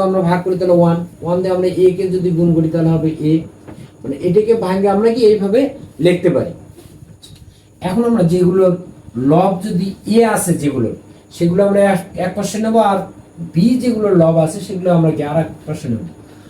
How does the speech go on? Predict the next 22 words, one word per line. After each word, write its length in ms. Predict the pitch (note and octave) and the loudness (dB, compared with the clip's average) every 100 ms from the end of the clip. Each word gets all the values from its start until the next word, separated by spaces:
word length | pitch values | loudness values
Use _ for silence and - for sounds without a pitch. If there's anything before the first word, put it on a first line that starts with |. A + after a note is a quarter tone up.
| - - A2+ | -20 -18 -12
অর্থাৎ 220 | A#2 E3+ - - F3 | -4 -4 -4 2 2
a 40 | G3+ G3 | 2 -2
divided 440 | G3 G3 F3 C#3+ - - - - - - - - E3 F#3+ | 0 2 4 2 -2 -14 -20 -20 -20 -20 -16 -2 0 0
x 20 | - F#3 | -2 -2
minus 300 | F3+ F3+ E3+ - G3 F3+ | 0 2 0 -4 0 0
a 20 | C#3 C#3 - - - - - C#3+ | 0 -4 -12 -20 -20 -20 -14 -4
আমরা 160 | D#3+ E3+ | 2 2
এটা 140 | F3 G3 | 2 2
নেব 120 | F#3+ F3+ D3+ | 2 2 0
কি, 100 | A#2 G2+ - - - - _ - E3 | -2 -6 -12 -20 -20 -20 _ -6 -2
এই 80 | F#3 | 0
যে 60 | G3+ F#3 | 0 0
অংশটা 280 | F3 F3+ F3 | -2 0 0
আছে 120 | - C3 | 0 -4
এটা 120 | C#3+ E3+ | -2 2
আমরা 120 | F3 D#3+ | 2 0
কি 60 | B2 | -2
বাম 140 | D#3+ E3 F3 | 0 2 0
পাশে 200 | E3+ E3 | 0 0
নেব, 120 | A2 - - - - - A#2+ | 0 -6 -16 -20 -20 -14 -6
মাইনাস 380 | D3 E3+ F#3+ F3+ - F3 | 0 2 2 0 -4 0
a 40 | D#3 | 2